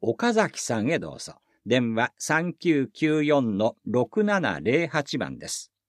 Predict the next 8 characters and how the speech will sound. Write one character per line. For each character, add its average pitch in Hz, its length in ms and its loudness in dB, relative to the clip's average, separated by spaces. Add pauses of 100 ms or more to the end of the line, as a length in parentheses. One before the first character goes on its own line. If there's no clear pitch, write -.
(1400)
大 240 300 6
泉 160 480 2
西 135 500 0
祝 - 280 -2
祭 80 400 -4 (100)
南 165 460 2
大 127 200 2
泉。 76 380 -4